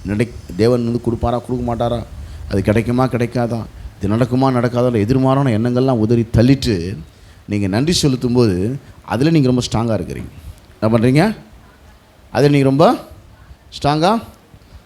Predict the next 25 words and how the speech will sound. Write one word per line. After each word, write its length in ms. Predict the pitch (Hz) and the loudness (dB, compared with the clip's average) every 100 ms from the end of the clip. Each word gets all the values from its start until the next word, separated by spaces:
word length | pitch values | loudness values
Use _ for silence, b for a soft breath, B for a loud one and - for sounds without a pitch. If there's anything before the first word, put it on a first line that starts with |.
| _ _ | _ _
அந்த 140 | 127 143 | -4 -2
எண்ணங்கள் 300 | 180 220 180 | 0 0 2
வரும் 220 | 170 156 | 2 2
பாருங்க, 580 | 143 143 143 101 104 113 | 2 2 0 0 0 -2
அதை 180 | 135 170 | -2 0
வந்து 160 | 185 175 | 0 2
பேச்சாக்கிடக்கூடாது. 720 | 185 185 165 135 107 87 69 64 - - - - - - - - - - | 2 2 0 -2 -4 -4 -8 -12 -20 -20 -20 -20 -20 -20 -20 -20 -20 -10
என்ன 180 | - 147 | 0 2
ஆக்கிடக்கூடாது? 500 | 139 135 135 156 240 185 - - - - - - - b b | 4 4 4 4 2 -2 -12 -20 -20 -20 -20 -20 -20 b b
அதை 200 | - 131 127 | -4 0 2
பேச்சாக்காம, 560 | 170 165 156 135 156 | 2 4 2 2 0
இதை 240 | 143 147 190 | 0 2 2
நம்ம 440 | 180 160 127 95 69 - - - - | 2 2 0 -2 -10 -16 -20 -20 -10
எதுக்காக 320 | 110 139 156 | -6 -2 -2
ஜெபிச்சோமோ, 540 | 143 131 135 131 131 104 - B B - | -2 -2 -2 0 0 -2 -6 B B -2
அதை 120 | 113 | 2
நம்ம 120 | 123 | 2
சொல்லி, 580 | 104 139 156 131 90 76 | 2 2 4 2 0 -6
நம்ம 160 | 104 107 | -6 -4
வந்து 480 | 120 123 98 80 65 - - | 0 0 0 -4 -8 -16 -8
துதிக்கும் 400 | - 170 175 139 | -2 0 2 2
பொழுது, 360 | 117 117 143 151 - - | 2 2 0 -4 -12 -6
நன்றி 220 | 113 151 | -2 0
செலுத்தும் 380 | 143 127 107 107 | 0 0 -2 0
போது, 320 | 107 127 156 | 2 2 -2